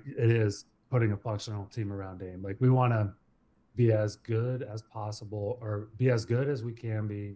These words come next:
as quickly as possible. So to do that, we need to fill a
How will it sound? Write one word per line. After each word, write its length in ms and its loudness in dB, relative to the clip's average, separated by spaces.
as 180 -10
quickly 640 -4
as 140 -10
possible. 580 -8
So 560 0
to 140 8
do 160 8
that, 180 4
we 120 4
need 180 2
to 80 -2
fill 340 -2
a 80 -2